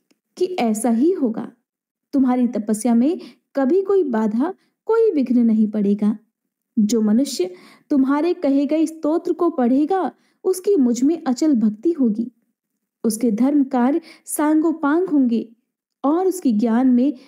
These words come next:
परम निष्ठा होगी।" ऐसा कहकर भगवान वहां से अंतर्ध्यान हो गए। तब देवनिधि कहने लगे, "हे महर्षि, जैसे गंगा जी में स्नान करने से मनुष्य पवित्र हो जाता है, ठीक वैसे ही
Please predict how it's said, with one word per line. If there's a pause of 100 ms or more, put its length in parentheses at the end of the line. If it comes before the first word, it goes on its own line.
(220)
परम
निष्ठा
होगी।" (460)
ऐसा
कहकर
भगवान
वहां
से (180)
अंतर्ध्यान
हो
गए। (680)
तब
देवनिधि
कहने
लगे,
"हे
महर्षि, (480)
जैसे
गंगा
जी
में
स्नान
करने
से
मनुष्य
पवित्र
हो
जाता
है, (420)
ठीक
वैसे
ही